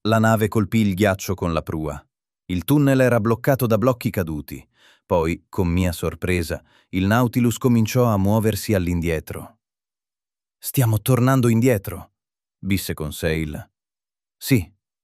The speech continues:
dissi. "Questo estremo non ha uscita. Dobbiamo tornare indietro e uscire dall'apertura sud." Cercai di sembrare più coraggioso di quanto mi sentissi. Le ore passavano. Presi un libro e lo fissai senza leggere.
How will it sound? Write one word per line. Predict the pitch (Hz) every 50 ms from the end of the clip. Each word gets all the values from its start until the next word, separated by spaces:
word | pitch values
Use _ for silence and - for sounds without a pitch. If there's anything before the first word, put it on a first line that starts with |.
| _ _ _
dissi. | - 87 85 80 - - - 73 - - _ _ _ _ _ _ _ _ _ _ _ -
"Questo | - 101 - - 117
estremo | 107 - - 127 127 127 120 113 110
non | 107 107 107
ha | 107
uscita. | 107 98 - - - 90 78 - 80 71 69 - _ _ _ _ _
Dobbiamo | - 104 95 101 107 107 104
tornare | 101 113 110 107 113 113 110 104 98
indietro | 92 92 85 92 92 87 80 76 - - 82
e | 80 80
uscire | 82 82 - - - 110 98 98 92
dall'apertura | 80 90 85 82 85 - - 95 - - 104 101 90
sud." | 78 - - 82 71 67 82 73 - - _ _ _ _ _ _ _ _ _ _ _ _ _ _ _ _
Cercai | - - - 95 90 - 113 107 107
di | 98 101
sembrare | 92 - 98 98 98 107 107 101 101 87
più | - 113 107
coraggioso | 107 - 101 95 92 82 80 101 104 101 92 95
di | 82 82
quanto | 80 - 104 95 90 - 90
mi | 82 82 78
sentissi. | - - 80 78 - 82 82 - - - - - - _ _ _ _ _ - - - _ _ -
Le | - 87
ore | 87 90 92 92 87 80
passavano. | - - - - - 90 82 78 78 78 76 - - _ _ _ _ _ _ _
Presi | _ 110 110 113 113 98 110
un | 113 107 107
libro | 110 123 123 113 107 113 110 107
e | 104
lo | 104 95
fissai | - - 107 - - 135 123 120 104
senza | - 113 107 101 - 92
leggere. | 82 80 80 78 73 78 85 80 78 73 - _